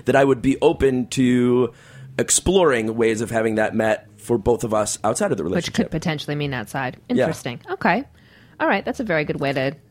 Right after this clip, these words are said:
Speaker 2: to look at marriage.
Speaker 1: How about
Speaker 2: Um,
Speaker 1: you?
Speaker 2: I think when I think about what I want my marriage to be, it's pretty simple. It's, I want to, if we choose to get married,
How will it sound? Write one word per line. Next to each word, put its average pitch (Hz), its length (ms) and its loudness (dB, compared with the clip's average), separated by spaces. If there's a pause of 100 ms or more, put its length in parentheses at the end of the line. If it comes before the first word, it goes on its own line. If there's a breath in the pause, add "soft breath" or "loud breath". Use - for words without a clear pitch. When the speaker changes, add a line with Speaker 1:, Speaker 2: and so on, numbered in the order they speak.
Speaker 2:
to - 100 -6
look 143 160 -4
at 127 100 -8
marriage. 127 540 -8 (560 loud breath)
Speaker 1:
How - 80 0
about 170 160 6
Speaker 2:
Um, 185 60 0
Speaker 1:
you? 139 200 2 (1400)
Speaker 2:
I 240 80 4
think 381 300 -2
when 302 100 2
I 214 160 2
think 247 200 -2
about 202 180 0
what 185 140 2
I 180 80 4
want 180 160 0
my 180 100 -4
marriage 160 360 -2
to 185 100 -4
be, 185 140 -2
it's 190 120 -4
pretty 349 220 -2
simple. 170 380 -2
It's, - 200 -4
I 190 100 2
want 220 360 0
to, 185 480 0 (680 loud breath)
if 190 160 -2
we 208 160 0
choose 214 420 -2
to 226 100 -2
get 185 180 -2
married, 160 500 -2